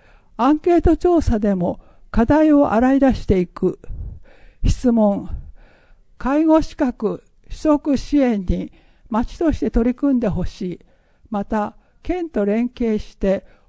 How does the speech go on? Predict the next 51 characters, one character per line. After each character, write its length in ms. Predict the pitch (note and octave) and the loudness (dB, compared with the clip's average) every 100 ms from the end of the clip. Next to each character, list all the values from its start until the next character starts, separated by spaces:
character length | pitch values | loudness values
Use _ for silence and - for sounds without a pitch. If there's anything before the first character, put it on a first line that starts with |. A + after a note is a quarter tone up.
| - | -2
保 160 | A3 | 0
健 320 | - F4 E4+ | 0 0 0
師 120 | C#4+ A#3+ | 0 -2
の 160 | G#3 | -2
確 320 | G#3+ C4 - | -2 -4 -4
保 220 | G#3+ G3+ F#3 | -4 -2 -4
に 180 | F#3+ - - | -6 -10 -2
努 100 | D4+ | 2
め 120 | D4 | 4
る 100 | D4+ | 2
べ 140 | D4 B3+ | -2 -4
き 120 | A#3 | -6
で 120 | E3+ | -6
は。 240 | E3 - - _ _ _ | -6 -8 -16 _ _ _
町 240 | - D#4+ C#4 | -4 0 0
長、 400 | - F3+ F3+ - - - - _ _ - | -2 -8 -8 -12 -20 -20 -20 _ _ 2
保 140 | B3+ | 2
健 260 | D4+ F#4 E4+ | 0 -2 -4
師 220 | - G#3+ | -4 -2
は 300 | F#3+ F#3+ - _ | -2 -4 -12 _
受 120 | G#3+ A3+ | -6 -2
験 220 | E4 E4+ | -2 -2
者 220 | - D#4 | 0 -2
数 260 | - D#4+ D4 | 0 0 2
も 140 | G3 | 0
少 280 | - - B3 | -4 -6 -2
な 180 | A#3 A3 | 0 -2
い 120 | F3+ | -2
が、 220 | E3+ E3 - - _ _ | -4 -4 -12 -20 _ _
拡 340 | - G#3+ E4 D#4 | -6 -2 0 0
充 240 | D#4 D4+ | 2 4
に 140 | C#4+ | 4
向 100 | C4+ | 4
け 160 | B3+ A#3+ | 2 -2
て 240 | A#3+ A3 - | -2 -4 -2
今 200 | B3+ A3 | 0 0
動 280 | F#3 A#3 C4 | 0 0 0
い 80 | |
て 180 | A#3+ F#3+ | 0 -2
い 100 | F3+ | -2
る。 200 | F#3+ F#3+ - _ _ _ _ _ _ - - - - - | -4 -8 -12 _ _ _ _ _ _ -20 -16 -14 -12 -10
マ 220 | - A3 D4+ | -4 0 2
イ 60 | |
ナ 180 | D#4+ E4+ | 2 -2
ン 100 | E4+ | -2
バ 200 | E4+ E4 | 0 0
ー 60 | D#4+ | -2
カ 260 | E4 D4+ | -2 -2
ー 20 | A#3+ | 0
ド 160 | G3 | -2
の 260 | F#3+ F#3 | 0 0